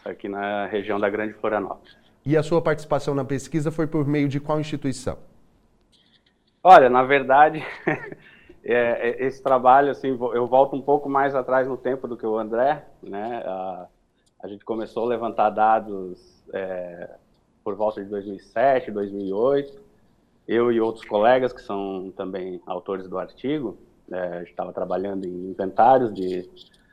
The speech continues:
Speaker 1: de algumas usinas, alguns projetos aqui em Santa Catarina, também no Rio Grande do Sul. E, na época, eu era lá por volta de dois mil e sete, primeiros dados que a gente,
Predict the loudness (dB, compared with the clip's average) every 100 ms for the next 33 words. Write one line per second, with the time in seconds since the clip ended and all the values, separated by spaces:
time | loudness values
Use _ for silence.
0 | _ _ -6 -4 -4 -2 -4 -4 -6 -6
1 | -4 0 2 2 0 -4 -6 -2 0 2
2 | 0 0 -4 -4 -6 -6 -8 -10 -8 -8
3 | -8 -4 -2 -2 -2 -4 -8 -12 -8 -8
4 | -8 -10 -10 -12 -12 -12 -14 _ _ _
5 | _ _ _ _ _ -2 2 4 6 4
6 | 2 0 -2 -6 -12 _ _ _ -2 6
7 | 8 8 6 6 8 8 6 4 4 4
8 | 4 2 -2 -6 -12 _ _ _ _ _
9 | _ -8 -6 -6 -6 -6 -6 -14 -16 -10
10 | -8 -8 -10 -2 2 2 -2 -16 -18 _
11 | _ _ _ _ _ _ -8 -4 -4 4
12 | 8 8 6 0 -8 -10 -12 -12 -12